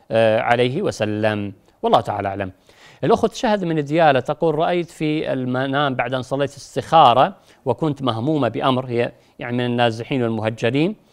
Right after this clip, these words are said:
ثم توسلت بعد ذلك بالنبي صلى الله عليه وسلم، يعني في هذا الكرب الذي أصابني أو هذه الشدة التي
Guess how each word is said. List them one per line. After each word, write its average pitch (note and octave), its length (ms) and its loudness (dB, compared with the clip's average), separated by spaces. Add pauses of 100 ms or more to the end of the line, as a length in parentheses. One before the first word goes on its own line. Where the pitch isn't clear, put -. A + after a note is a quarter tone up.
(200)
ثم G3 220 -6
توسلت D#3 480 -4
بعد B2+ 220 -4
ذلك F3 500 -2 (480)
بالنبي D3 560 -2
صلى C3+ 260 0
الله B2 340 4
عليه A#2 220 -2
وسلم، A#2 580 0 (920)
يعني B2+ 420 -2 (400)
في B2+ 180 0
هذا C#3 180 4
الكرب B2 360 0
الذي A#2 240 -2
أصابني B2 460 0
أو A2+ 120 -4
هذه C3 160 4
الشدة C3+ 360 -4
التي F3+ 420 -2